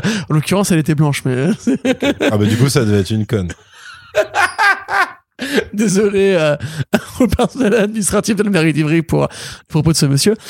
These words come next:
Speaker 1: Mais tu vois, quand, justement, elle prend possession de Layla en mode, euh, « Il me faut un avatar, machin, et cetera. »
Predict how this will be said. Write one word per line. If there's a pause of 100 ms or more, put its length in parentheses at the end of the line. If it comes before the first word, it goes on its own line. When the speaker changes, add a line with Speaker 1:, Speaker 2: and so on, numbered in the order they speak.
(260)
Speaker 1:
Mais
tu
vois,
quand,
justement, (460)
elle
prend
possession
de
Layla
en
mode,
euh, «
Il
me
faut
un
avatar,
machin,
et
cetera. »